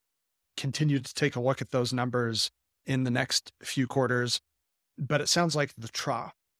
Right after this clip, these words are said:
for billings, which is really what we wanna focus on at this point. They think the trough for billings growth will be Q four of this year.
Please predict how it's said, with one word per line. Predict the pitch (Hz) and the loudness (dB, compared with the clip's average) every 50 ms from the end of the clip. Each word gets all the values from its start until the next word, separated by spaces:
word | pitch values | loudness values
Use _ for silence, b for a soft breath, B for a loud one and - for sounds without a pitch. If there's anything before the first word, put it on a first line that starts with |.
| _ _ _ _ _ _ _ - | _ _ _ _ _ _ _ -14
for | - - 135 | -8 -6 -6
billings, | 117 123 135 123 117 107 117 156 180 190 165 - 143 | -4 -2 -2 -2 -2 -2 -4 -6 -6 -4 -4 -2 0
which | 139 135 - - | 0 0 0 0
is | 135 120 | 0 2
really | 127 143 143 143 139 | 2 4 4 4 2
what | 123 123 131 127 - - _ _ - | 2 2 0 -2 -4 -6 _ _ -10
we | - 135 131 | -4 -4 -2
wanna | 120 120 127 120 117 | -2 -2 -2 -4 -2
focus | - 131 123 113 - 113 - - | -2 -2 -2 -2 -2 -2 -2 0
on | 117 113 | -2 -2
at | 110 107 | -4 -6
this | - 120 113 - | -6 -4 -6 -4
point. | - - 117 110 110 123 - _ _ _ _ _ _ _ _ _ _ _ _ _ - - | -4 -4 -4 -4 -4 -6 -10 _ _ _ _ _ _ _ _ _ _ _ _ _ -8 -2
They | - 151 147 131 | 4 6 6 6
think | - - 170 170 - - | 6 6 4 4 4 0
the | - 143 | -6 -8
trough | - - - - 151 - 147 135 123 - - - _ | -4 -4 -2 0 0 0 0 0 -2 -6 -10 -18 _
for | - - - 127 | -10 -4 -2 -2
billings | 120 117 139 131 135 135 127 123 120 113 | 0 0 2 2 2 2 0 0 -2 -4
growth | - 120 117 113 113 113 107 - - - _ _ _ _ _ _ _ - | -4 -4 -2 -2 -2 -4 -4 -8 -14 -20 _ _ _ _ _ _ _ -4
will | 131 123 | -4 -2
be | 123 127 117 | -2 -2 -4
Q | 120 - - - 151 127 | -4 -2 0 2 2 2
four | - - - 110 117 - 175 175 - _ _ _ - | 2 2 2 2 2 2 0 -4 -6 _ _ _ -6
of | 117 113 - | -6 -6 -4
this | 110 107 - - | -4 -4 -2 0
year. | 120 117 - 98 - - | -2 -2 -4 -4 -8 -12